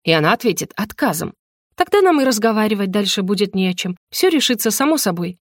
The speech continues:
благодушно откликнулась я. "Уважаемые левы", забарабанили уже более настойчиво, "это служебное помещение,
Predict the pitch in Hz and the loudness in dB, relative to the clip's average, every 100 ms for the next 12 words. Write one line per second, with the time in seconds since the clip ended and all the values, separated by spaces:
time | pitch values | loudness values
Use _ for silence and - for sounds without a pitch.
0 | _ 165 175 165 156 214 - 170 160 180 | _ -4 0 0 0 0 -2 -4 -4 -6
1 | 165 165 160 151 156 - _ _ _ _ | -4 -2 -4 -4 -8 -12 _ _ _ _
2 | _ _ - 170 160 147 156 208 240 254 | _ _ -4 2 2 4 2 4 4 2
3 | 131 - _ 170 202 190 190 247 269 208 | 0 -4 _ -2 0 2 2 2 2 2
4 | 175 180 170 190 190 180 - 151 - - | 2 0 0 0 0 -2 -4 -6 -6 -10
5 | _ - 160 151 - 170 165 185 226 240 | _ -8 -4 -2 -2 0 2 2 2 2
6 | 233 226 277 226 | 2 2 2 0